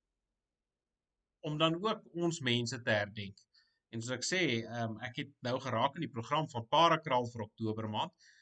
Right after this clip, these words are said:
maar dit gaan meer as oor net Parakraal. Ek sien die manne van die Kreer Genootskap hou elke jaar ook in Pretoria natuurlik 'n,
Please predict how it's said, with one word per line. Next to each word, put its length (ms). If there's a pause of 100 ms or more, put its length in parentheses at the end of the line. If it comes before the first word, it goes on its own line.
(260)
maar 160
dit 140
gaan 180
meer 300 (280)
as 140
oor 120
net 200
Parakraal. 640
Ek 140
sien 260 (1080)
die 80
manne 300 (160)
van 340
die 160
Kreer 320
Genootskap 640
hou 120
elke 360
jaar 240
ook 440 (440)
in 160
Pretoria 560
natuurlik 560
'n, 300